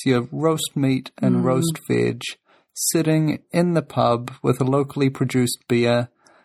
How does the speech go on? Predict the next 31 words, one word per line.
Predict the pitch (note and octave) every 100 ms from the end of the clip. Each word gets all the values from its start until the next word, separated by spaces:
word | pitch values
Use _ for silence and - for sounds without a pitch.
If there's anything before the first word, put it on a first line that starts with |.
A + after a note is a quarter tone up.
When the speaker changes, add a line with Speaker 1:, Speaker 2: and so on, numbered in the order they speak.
| _ _ -
Speaker 1:
and, | A#2 A#2 A#2 A2+
uh, | B2 A#2+
yeah, | B2 C3 B2
a | A#2+ - _ _ -
couple | E3+ - D#3+
of |
pints | - C#3 C3+ C#3
of | B2 -
beer | B2 B2 A#2+
and | A#2+ B2
a | A#2 A2+ _ -
big | C3+ C3+ C3 C3 B2+ B2+ B2+ A#2+ - -
slow | - B2
roasted | B2 B2 B2 - C3
lamb | B2+ B2+ C3
leg | C#3 D3+ - E3+ - -
or | - A#2+ A#2 A#2+ A#2
roast | C3 C3 C3 C3+ -
beef | C#3 C3+ - -
with | A2+ -
horseradish. | - D#3 - D#3+ D3+ D#3 C3+ - - _ -
It's, | C3 B2+ - - - -
it's | D3 -
what | E3+ E3
to | -
do | D3 C#3+
on | C3
a | A#2+
rainy | B2 B2 B2
Sunday | - A#2+ A#2 A#2
afternoon. | A#2 - A#2 A2+ A#2